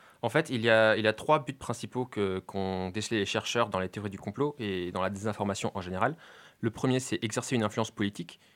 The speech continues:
ou idéologique, comme, comme tu disais. Euh, le second, c'est gagner de l'argent, comme, euh, dans le cas des faux diagnostics. Et, euh, le troisième, c'est simplement susciter des troubles par plaisir de susciter des troubles. C'est ce qu'on appelle le trolling, en fait, c'est les trolls. La théorie du complot, c'est seulement la partie,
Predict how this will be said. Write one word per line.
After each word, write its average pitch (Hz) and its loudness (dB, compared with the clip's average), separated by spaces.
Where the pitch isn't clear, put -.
ou 104 -2
idéologique, 98 0
comme, 87 -6
comme 87 -6
tu 85 -12
disais. 110 -4
Euh, 104 4
le 107 0
second, 131 0
c'est 131 -8
gagner 107 4
de 98 0
l'argent, 98 0
comme, 98 2
euh, 92 2
dans 90 -2
le 92 -4
cas 107 2
des 95 -6
faux - -8
diagnostics. 92 -6
Et, 127 2
euh, 101 4
le 104 0
troisième, 120 2
c'est 131 0
simplement 113 2
susciter 120 -6
des 117 2
troubles 120 0
par - -2
plaisir 110 -2
de 107 -4
susciter - -4
des 101 0
troubles. 143 -4
C'est - -6
ce - -10
qu'on - -8
appelle 110 0
le 104 2
trolling, 107 -4
en 92 -6
fait, 110 -4
c'est - -8
les 82 -8
trolls. 104 0
La - -12
théorie 123 2
du 113 -6
complot, 135 -2
c'est 120 -2
seulement 113 0
la 101 2
partie, 127 -6